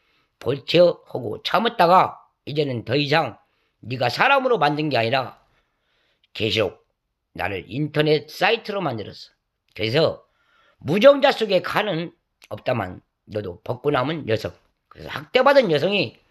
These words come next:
너도만. 그래서 사람을 맹목적 없이 남자 주요 남자 셋 모이는 데서 여자를 가로질러, 쫘로질러 죽이는 게 너요. 내가 그날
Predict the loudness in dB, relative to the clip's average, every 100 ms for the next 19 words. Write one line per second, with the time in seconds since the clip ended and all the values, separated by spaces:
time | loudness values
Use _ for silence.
0 | _ _ _ -6 -4 -6 -12 _ _ _
1 | _ _ -8 -4 -2 0 0 0 -6 -12
2 | _ _ _ 0 0 0 -2 0 2 0
3 | -4 -10 -6 0 0 0 2 2 2 -4
4 | -20 _ _ _ _ _ -8 -6 -6 -12
5 | _ _ _ _ -6 0 0 0 0 2
6 | 2 4 4 2 _ _ _ _ _ _
7 | -12 -8 -6 -4 -6 -2 -2 -2 -6 -8
8 | _ _ -8 -6 -8 -10 _ _ _ -6
9 | -2 -2 -4 -6 -6 -4 -2 -2 -2 -6
10 | -8 -8 -8 -6 -6 -6 -8 -12 -14 _
11 | _ _ _ _ _ _ _ -8 -4 -2
12 | -2 -2 -2 -4